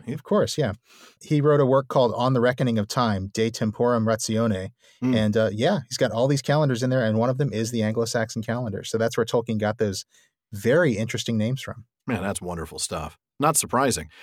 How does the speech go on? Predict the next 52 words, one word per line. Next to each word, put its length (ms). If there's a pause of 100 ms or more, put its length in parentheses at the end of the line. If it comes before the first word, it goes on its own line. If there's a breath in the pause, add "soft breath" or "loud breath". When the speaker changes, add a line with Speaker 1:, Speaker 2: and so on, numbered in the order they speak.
(120)
Speaker 1:
Though 160
it's 160
interesting 360
that 80
he 80
gave 320
those 280
dates 380
or 100
those 200
month 260
names 360
to 200
the 100
Shire 440
and 100
not 240
to, 200
let's 200
say, 160
Rohan. 460 (720)
Just, 260
uh, 40 (120)
but 140 (360 loud breath)
when 180
would 100
he 80
have 80
had 100
a 40
chance 220
Speaker 2:
That 60
Speaker 1:
to 80
Speaker 2:
is 60
Speaker 1:
bring 160
Speaker 2:
true. 80
Speaker 1:
up 120
the 80
Rohirric 460
calendar? 500
So 140
Speaker 2:
I 100
bet 240
if, 180
I, 140
I 60
mean, 160
I 80
bet 200
if 120
he 100
had 300